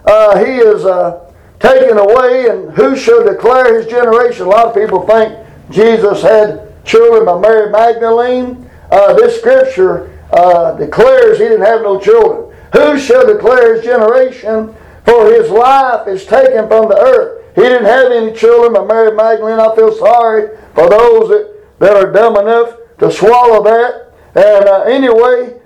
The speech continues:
uh, he said, uh, that's Isaiah fifty-three, verse seven and eight. The Ethiopian eunuch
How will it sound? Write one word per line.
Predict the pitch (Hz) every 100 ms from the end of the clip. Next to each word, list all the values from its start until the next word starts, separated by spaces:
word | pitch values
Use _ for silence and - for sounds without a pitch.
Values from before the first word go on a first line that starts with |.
| _ -
uh, | 214 220 202 233
he | 262
said, | - 254 262 247
uh, | 208 - - - _ _ -
that's | - -
Isaiah | 208 233 214 233 233 226
fifty-three, | 247 247 185 - - 233 240 240
verse | 220 220 220
seven | 226 247 226
and | 196 214
eight. | 240 247 - - - - 330 - - - - - - - - - - - - - - - - - - _ - _ - - - -
The | 160 185
Ethiopian | 262 269 240 247 233 190 180
eunuch | 247 247 208 190